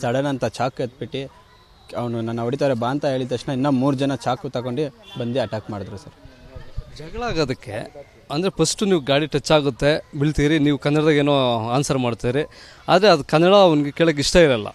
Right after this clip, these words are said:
Speaker 2: ಅಂತ ಇದು ಯಾವ ಕಾರಣಕ್ಕೆ, ಅಂದರೆ ಉರ್ದುಲ್ಲೇ ಮಾತಾಡಬೇಕು ಅನ್ನೋ ಒಂದು ಕಾರಣಕ್ಕೆ ಜಗಳ ಮಾಡಿದ್ರ?
Speaker 1: ಇಲ್ಲ, ಅವ್ನು ಬಂದು ನನಗೆ ಕನ್ನಡನೇ ಗೊತ್ತಿಲ್ಲ, ನನಗೆ ಉರ್ದಲ್ಲಿ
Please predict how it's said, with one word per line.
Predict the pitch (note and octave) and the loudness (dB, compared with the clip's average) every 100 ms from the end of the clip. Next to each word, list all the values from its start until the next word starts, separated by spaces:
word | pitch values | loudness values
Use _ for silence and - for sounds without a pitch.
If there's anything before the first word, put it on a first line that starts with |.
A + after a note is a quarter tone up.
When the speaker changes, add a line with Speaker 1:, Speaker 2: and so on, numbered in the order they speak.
| _ _ _ _ _ - | _ _ _ _ _ -2
Speaker 2:
ಅಂತ | D#3 E3+ | 0 4
ಇದು | D#3 C#3 C3 A2+ A#2+ | 4 4 2 -2 2
ಯಾವ | F3 A#3 | 4 4
ಕಾರಣಕ್ಕೆ, | F#3+ G3+ F#3 E3 | 6 4 4 4
ಅಂದರೆ | D#3 F#3+ | 4 4
ಉರ್ದುಲ್ಲೇ | D3+ C#3+ F3 F3+ | 2 4 6 6
ಮಾತಾಡಬೇಕು | D#3+ D#3 D3+ C#3 D3 | 6 2 0 0 0
ಅನ್ನೋ | D3 C#3+ | 2 2
ಒಂದು | C3 | 0
ಕಾರಣಕ್ಕೆ | C#3 C3+ C3+ | 0 0 0
ಜಗಳ | B2+ B2+ | 2 2
ಮಾಡಿದ್ರ? | A#2+ A2+ B2 D#3+ | 2 -2 -6 -6
Speaker 1:
ಇಲ್ಲ, | F3 D3+ B2+ | -4 -2 -2
ಅವ್ನು | E3 D#3+ | -2 0
ಬಂದು | D#3 F3 | 0 0
ನನಗೆ | F3 D3+ E3 | 2 0 0
ಕನ್ನಡನೇ | F3+ D3+ F3+ F#3 F3+ | 0 4 6 6 4
ಗೊತ್ತಿಲ್ಲ, | D#3 - F3 D3+ F#3+ | 2 4 6 6 6
ನನಗೆ | F3 D3+ | 4 4
ಉರ್ದಲ್ಲಿ | C#3 D3+ E3+ F3 | 6 4 4 4